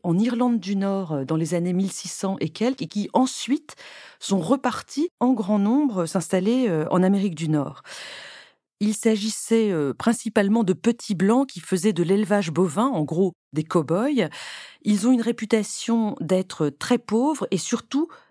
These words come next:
peu éduqués, un peu comme les petits blancs des Appalaches. En Floride, ils ont été surnommés les Florida Crackers, ce qui est un petit peu péjoratif, et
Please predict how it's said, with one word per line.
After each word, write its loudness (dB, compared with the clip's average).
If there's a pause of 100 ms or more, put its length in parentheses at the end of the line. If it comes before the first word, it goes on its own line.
(160)
peu 2
éduqués, -2 (260)
un 0
peu 0
comme 2
les 2
petits -2
blancs 2
des 0
Appalaches. -4 (460)
En 6
Floride, 0
ils 2
ont 4
été 0
surnommés 2
les -2
Florida 0
Crackers, 0 (400)
ce -16
qui -6
est -6
un 0
petit -6
peu 4
péjoratif, -4 (480)
et 0